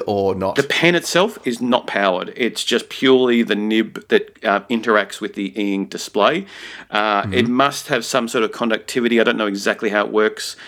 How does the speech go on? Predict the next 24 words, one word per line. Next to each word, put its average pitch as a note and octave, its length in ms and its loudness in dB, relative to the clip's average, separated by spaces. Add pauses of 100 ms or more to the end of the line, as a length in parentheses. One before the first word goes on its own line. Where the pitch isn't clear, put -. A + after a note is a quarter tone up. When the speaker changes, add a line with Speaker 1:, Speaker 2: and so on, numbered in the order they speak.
(220)
Speaker 2:
um, G2 380 -2
but - 260 -6
part A2+ 160 -2
of G#2 40 0
that F#2+ 120 -4
capacitive G#2 540 -6
touch A2 200 -2
screen, A2 340 0
but G2 60 -2
it's G2 120 -4
interacting A2+ 680 0
with G2+ 180 -6
the G#2+ 60 -8
screen. A2+ 520 2 (460)
There's G#2+ 160 -4
nothing A2+ 360 0
else G2+ 260 -2 (100)
in C#3 200 2
the A#2 80 -2
pen A2 340 -6
other G#2 220 -2
than G2 180 -4
the F#2 80 -6
plastic - 580 -6